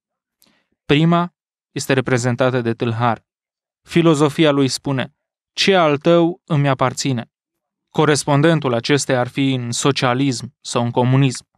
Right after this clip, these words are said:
Apoi avem preotul și levitul. Filozofia acestora este: "Ce am eu mi aparține numai mie." Acesta este individualismul feroce, dus la extremă.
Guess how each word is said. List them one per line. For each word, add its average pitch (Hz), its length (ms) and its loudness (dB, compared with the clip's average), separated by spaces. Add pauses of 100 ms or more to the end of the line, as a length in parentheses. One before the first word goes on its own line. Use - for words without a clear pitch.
(1120)
Apoi 156 380 2
avem 139 400 2
preotul 147 600 0
și - 200 -8
levitul. 127 540 -4 (480)
Filozofia 160 680 2
acestora 160 460 0
este: 143 500 0 (280)
"Ce - 200 0
am 139 220 2
eu 156 280 2
mi 135 160 0
aparține 123 480 -2
numai 123 280 -2
mie." 117 320 -4 (920)
Acesta 220 340 0
este 180 240 2
individualismul 143 1120 2
feroce, 131 640 0
dus 127 300 0
la 120 160 0
extremă. 120 680 -4